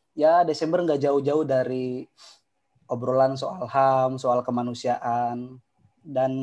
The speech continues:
ya, dan nggak jauh-jauh soal itu. Nah, gue tuh pengen narik, eh, obrolan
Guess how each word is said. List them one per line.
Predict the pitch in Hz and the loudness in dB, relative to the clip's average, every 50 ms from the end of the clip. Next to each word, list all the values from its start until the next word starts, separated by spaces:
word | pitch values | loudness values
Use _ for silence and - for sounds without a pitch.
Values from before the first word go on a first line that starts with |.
| 135 156 | -4 -4
ya, | 147 139 143 - | -4 -6 -6 -6
dan | - 135 143 147 147 | -4 -2 -2 -2 0
nggak | 139 135 127 | -2 -2 -2
jauh-jauh | 131 131 131 127 131 127 131 | 0 -2 0 0 -2 -2 -2
soal | 127 131 120 120 127 | -2 -2 -2 -2 -4
itu. | 117 - _ _ 147 _ _ | -8 -14 _ _ _ _ _
Nah, | - 120 120 113 113 - _ _ _ _ _ _ _ _ | -12 -12 -12 -12 -12 -16 _ _ _ _ _ _ _ _
gue | _ - 156 | _ -2 0
tuh | 160 220 208 | 0 0 2
pengen | - 180 165 165 160 165 160 160 160 156 - _ _ _ _ _ _ _ | 2 2 2 4 4 4 4 2 -2 -4 -8 _ _ _ _ _ _ _
narik, | - 165 147 139 135 139 147 143 147 - _ _ _ _ _ _ _ _ | -6 -2 0 2 2 2 0 -2 -4 -8 _ _ _ _ _ _ _ _
eh, | - 135 131 127 131 | -2 0 0 0 0
obrolan | 127 123 123 127 131 131 131 131 131 131 131 131 131 | -2 -2 -2 0 2 2 2 2 0 -4 -8 -10 -14